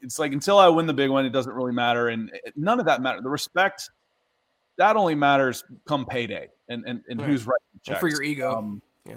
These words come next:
Speaker 1: r-, otherwise, that, the rest of that stuff's nonsense.
Speaker 2: Uh, what's not nonsense, though, is this amazingly generous, uh, super by E J, fifty dollars. Thank you so, so much, E J. That's incredible, and, uh,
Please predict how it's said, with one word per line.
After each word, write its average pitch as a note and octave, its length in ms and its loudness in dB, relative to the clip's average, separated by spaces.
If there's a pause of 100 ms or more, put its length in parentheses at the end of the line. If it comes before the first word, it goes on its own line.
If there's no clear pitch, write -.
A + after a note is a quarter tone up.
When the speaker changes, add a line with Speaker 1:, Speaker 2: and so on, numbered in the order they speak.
(120)
Speaker 1:
r-, C#3 160 -6
otherwise, C#3+ 680 4 (120)
that, C#3 240 -4
the C#3 80 -4
rest C#3+ 220 0
of C3 40 0
that A#2+ 60 -8
stuff's A#2+ 260 -6
nonsense. G#2+ 600 -10 (840)
Speaker 2:
Uh, E3 200 0
what's F3 200 0
not F3+ 280 6
nonsense, D#3+ 540 2
though, E3 220 8
is D3+ 180 -2
this D#3 340 -4
amazingly F3+ 1120 2
generous, E3+ 920 -2 (400)
uh, C3+ 280 -4
super F3+ 440 0
by C#3 280 0
E E3+ 220 -6
J, C#3+ 220 -4
fifty F3+ 400 -2
dollars. C#3+ 420 -2
Thank D#3 260 -4
you C3 120 -8
so, D#3 420 -2
so C#3+ 240 -4
much, C#3 260 -6
E C3+ 80 -6
J. C#3 160 -8
That's C3+ 220 -8
incredible, C3 580 -8
and, A#2+ 160 -10
uh, A#2+ 200 -14